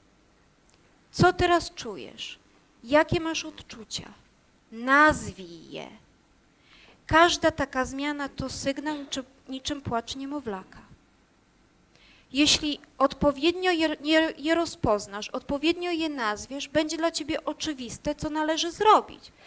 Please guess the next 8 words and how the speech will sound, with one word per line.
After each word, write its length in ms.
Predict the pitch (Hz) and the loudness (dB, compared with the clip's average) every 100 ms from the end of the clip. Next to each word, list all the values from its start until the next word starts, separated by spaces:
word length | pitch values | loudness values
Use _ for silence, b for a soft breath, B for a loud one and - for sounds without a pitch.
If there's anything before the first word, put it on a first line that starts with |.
| B B | B B
I 80 | 415 | 0
twój 240 | - 392 | 2 2
niemowlak 460 | 381 330 302 311 320 | 4 4 2 2 -2
przestanie 480 | - 320 359 349 370 | -4 -4 -2 -2 -2
płakać. 720 | - 466 - - - - - _ _ _ _ _ _ _ _ _ _ _ _ _ _ _ _ | 0 0 -2 -18 -18 -20 -20 _ _ _ _ _ _ _ _ _ _ _ _ _ _ _ _
Jeśli 720 | 214 277 - - 262 262 262 247 | 4 6 6 2 0 -8 -8 -8
ich 80 | - - - | -6 -8 -12
nie 340 | 185 202 233 | -16 -10 0